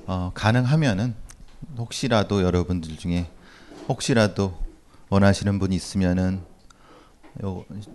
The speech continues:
좀 심화 과정 같은 거를 좀 만들어 갖고 더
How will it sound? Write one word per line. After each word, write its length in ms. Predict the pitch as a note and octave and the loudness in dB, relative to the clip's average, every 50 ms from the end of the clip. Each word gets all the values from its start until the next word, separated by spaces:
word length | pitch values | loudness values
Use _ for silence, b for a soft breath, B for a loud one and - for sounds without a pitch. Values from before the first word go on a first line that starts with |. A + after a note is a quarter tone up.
| - F#2+ | -16 -12
좀 280 | - F2+ F2+ F#2 F2+ - - - - - - F2+ | -10 -10 -8 -8 -10 -12 -16 -20 -18 -16 -14 -12
심화 340 | - - - D3 D3 D3+ C#3 | -10 -4 -2 2 4 4 6
과정 260 | B2 A#2+ G#2+ G2+ G2+ | 6 6 4 4 2
같은 340 | F#2+ F2+ E2+ - - - F#2 | 0 0 -2 -4 -6 -6 -6
거를 240 | E2+ E2+ E2 F2 E2+ | -4 -4 -4 -6 -6
좀 280 | - - E2 E2 E2 E2 - - - - - - - | -6 -6 -6 -6 -8 -10 -16 -20 -20 -20 -20 -16 -6
만들어 360 | - E2 E2+ F#2 G2+ F#2 F#2+ | -4 -2 -2 0 0 -2 -2
갖고 440 | E2+ D#2+ D2+ - - - G#2 G2+ G2+ - - B B B B B B B B B _ - | -2 -4 -8 -8 -10 -14 -14 -14 -14 -16 -20 B B B B B B B B B _ -18
더 400 | - - F2 E2+ E2+ E2 E2 E2 | -10 -8 -8 -8 -8 -10 -12 -14